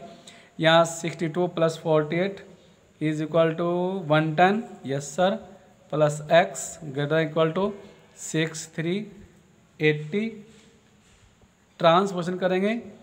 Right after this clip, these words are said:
x greater than equal to one eighty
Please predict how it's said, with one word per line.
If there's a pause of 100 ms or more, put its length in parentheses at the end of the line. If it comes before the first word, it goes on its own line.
(360)
x
greater
than
equal
to (680)
one
eighty